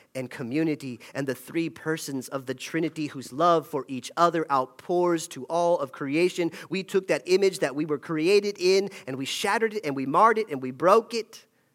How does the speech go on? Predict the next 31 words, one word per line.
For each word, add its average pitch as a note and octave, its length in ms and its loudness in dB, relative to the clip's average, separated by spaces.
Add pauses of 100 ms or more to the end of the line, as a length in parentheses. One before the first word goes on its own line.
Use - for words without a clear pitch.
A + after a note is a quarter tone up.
(1300)
And G#2 80 -20
we G#2 60 -16
call B2 240 -4
that A2 260 -4 (220)
sin. G2 340 -10 (2250)
And A2 300 -14
amazingly, B2 800 -6 (1120)
somehow, C3+ 680 0 (720)
beyond E3 320 4
our F3+ 440 4
abilities, C#3 540 -4
because C#3+ 300 -4
if C3+ 80 -10
someone F#3 260 2
ever D#3 220 2
did C#3+ 180 -2
that C#3+ 180 4
to D3+ 120 -4
us, E3+ 260 2
we E3 80 -8
would D3 140 -10
seek - 340 -6
revenge, B2 480 -6
we D3 100 -4
would C#3 140 -6
seek - 240 -10
blood, C3 440 -2
we C3+ 120 -6
would C#3 140 -6
seek - 320 -10
justice. - 720 -4